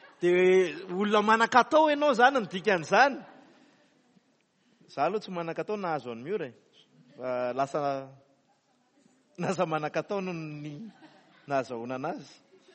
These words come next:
Dia inona ihany koa ilay nomen'ireo Magy? Zava-manitra. Zava-manitra izany, zavatra sarotra ny mahazo anazy tamin'ny fotoan'androny.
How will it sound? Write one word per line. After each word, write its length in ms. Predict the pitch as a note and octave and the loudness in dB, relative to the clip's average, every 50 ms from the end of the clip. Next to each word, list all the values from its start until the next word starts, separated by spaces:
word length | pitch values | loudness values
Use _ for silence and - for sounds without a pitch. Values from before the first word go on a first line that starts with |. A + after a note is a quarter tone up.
| _ _ _ _ _ _ _ - - - _ _ _ _ _ _ _ _ _ _ _ _ _ _ _ _ _ - | _ _ _ _ _ _ _ -20 -20 -20 _ _ _ _ _ _ _ _ _ _ _ _ _ _ _ _ _ -6
Dia 100 | - E3+ | -4 -2
inona 200 | G3 A3 A#3 A#3+ | -2 0 0 0
ihany 160 | B3 B3+ B3+ | 0 0 -2
koa 140 | - - D4 | -2 -4 -2
ilay 120 | C#4 C#4+ | -2 0
nomen'ireo 400 | C#4 C4+ B3+ B3+ B3+ B3 B3 B3 | -2 -2 0 -2 -2 0 0 0
Magy? 420 | B3 C4 D4+ D#4 C4+ F#3+ - - - _ _ _ _ _ _ _ _ _ _ _ _ _ _ _ _ _ _ _ _ _ _ _ _ _ _ _ _ _ _ _ _ _ _ _ | 2 4 2 2 2 0 -4 -16 -18 _ _ _ _ _ _ _ _ _ _ _ _ _ _ _ _ _ _ _ _ _ _ _ _ _ _ _ _ _ _ _ _ _ _ _
Zava-manitra. 800 | - - F#3+ F#3+ D#3 E3+ D#3+ E3 F#3+ A#3 B3+ B3 - - - - _ _ _ _ _ _ _ _ _ _ _ _ - | -6 -2 -2 0 0 0 -2 0 -2 -2 -2 -4 -10 -14 -20 -20 _ _ _ _ _ _ _ _ _ _ _ _ -8
Zava-manitra 520 | - D#3+ D3+ D#3+ D#3+ E3+ G3 G#3 G3+ - - | -6 -6 -4 -4 -4 -2 -2 -4 -4 -6 -6
izany, 260 | - F3+ G#3 A#3+ A#3 | -2 -2 -2 -2 -2
zavatra 520 | E3 F3+ E3 D3 D3 C#3+ - F#3 F#3 F3 - - - | 0 -2 0 0 0 0 2 2 2 2 0 -6 -20
sarotra 460 | - - - - A#3+ - - B3 A3+ | -18 -14 -10 -8 -8 -8 -6 -6 -6
ny 80 | G#3 G3+ | -6 -4
mahazo 320 | G3 F#3+ F#3+ F3+ D3 D#3 | -2 0 0 -2 -2 -4
anazy 240 | D3 F3+ G#3+ A3 - | -6 -4 -6 -6 -6
tamin'ny 240 | - G#3 F#3 F3+ E3+ - | -6 -6 -6 -6 -10 -10
fotoan'androny. 560 | - G3 F#3 F3+ F#3+ A3 A3 F3 E3 C#3+ | -8 -6 -4 -4 -4 -4 -4 -6 -10 -12